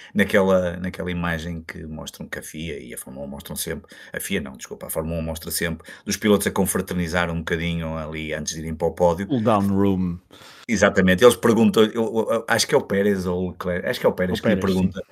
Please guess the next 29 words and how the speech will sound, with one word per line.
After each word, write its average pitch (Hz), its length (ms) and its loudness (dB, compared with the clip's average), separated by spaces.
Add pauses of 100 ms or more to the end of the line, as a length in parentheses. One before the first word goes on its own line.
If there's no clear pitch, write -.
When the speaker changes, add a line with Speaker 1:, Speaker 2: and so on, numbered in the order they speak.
(180)
Speaker 1:
se, 95 500 0 (460)
"Então 156 220 -2
és 127 100 -2
campeão?" 107 400 8
E 107 80 4
ele, 101 180 2
"Epá, - 560 -2
sim 147 420 -2
ou 104 220 -2
não, 120 260 2
não 110 120 0
sei, 113 320 4
acho 107 180 6
que - 80 0
sim, 139 260 2
mas 110 280 2
não 113 260 0
tô-", 104 200 -2
<laughs> 117 520 -2
portanto, 120 440 2
Speaker 2:
É, 135 40 8
Speaker 1:
ele 131 140 12
próprio 113 300 6
Speaker 2:
por-, - 100 -2
Speaker 1:
estava 98 180 4
ali - 140 -2
Speaker 2:
pois, 196 160 6
Speaker 1:
confiante. 151 400 4
Speaker 2:
porque - 60 0